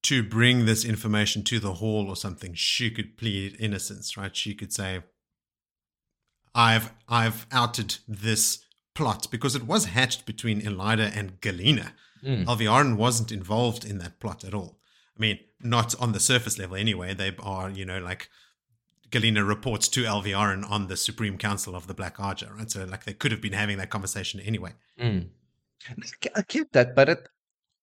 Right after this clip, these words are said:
Speaker 2: at the same time, Leanne did also. Mm,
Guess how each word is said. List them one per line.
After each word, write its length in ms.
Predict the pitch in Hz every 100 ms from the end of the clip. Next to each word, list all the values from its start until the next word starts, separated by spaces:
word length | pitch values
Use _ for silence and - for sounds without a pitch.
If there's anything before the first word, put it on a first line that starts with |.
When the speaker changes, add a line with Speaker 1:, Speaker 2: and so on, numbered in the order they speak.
| _ _ _ _ _ _ _ _
Speaker 2:
at 100 | -
the 80 | -
same 320 | - 208 208
time, 300 | 151 143 131
Leanne 320 | 104 101 110 107
did 140 | 87 - _
also. 540 | 95 98 101 85 76 87 _ _ _ _ -
Mm, 180 | 95 85